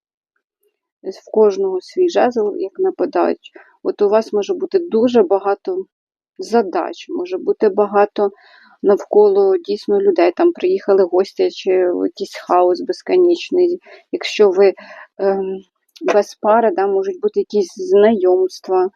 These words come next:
але не дуже такі, які вас, ем, порадують і приведуть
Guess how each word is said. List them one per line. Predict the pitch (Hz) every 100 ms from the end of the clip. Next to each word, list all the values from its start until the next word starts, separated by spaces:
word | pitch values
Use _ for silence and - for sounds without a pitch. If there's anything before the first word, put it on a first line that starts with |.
| 247 247 -
але | - 359
не | 381 392
дуже | 359 392 349
такі, | - 175 -
які | 175 - 175
вас, | 180 170 - -
ем, | 131 139 185 - _ _ _ _ _
порадують | 196 190 208 180 -
і | -
приведуть | - - 349 370 370